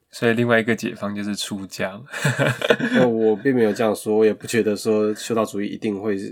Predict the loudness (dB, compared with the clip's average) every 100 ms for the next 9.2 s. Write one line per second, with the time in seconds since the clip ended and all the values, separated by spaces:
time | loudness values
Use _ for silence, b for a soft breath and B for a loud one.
0 | -14 0 0 2 -2 -4 -2 -2 -2 -4
1 | -4 -6 -4 -6 -8 -6 -8 -8 B B
2 | B B _ -4 -2 -2 -4 -10 -12 -10
3 | -8 -6 -4 -2 -2 -4 -6 -14 -12 -10
4 | -10 -6 -2 0 2 0 0 -2 -2 -8
5 | -6 -8 B B B B -20 B B _
6 | _ -6 -6 -6 -6 -6 -4 -6 -6 _
7 | _ _ -12 -8 -8 -4 -6 -4 -4 -4
8 | -2 -2 -2 -4 -8 -6 -4 -4 -4 -6
9 | -8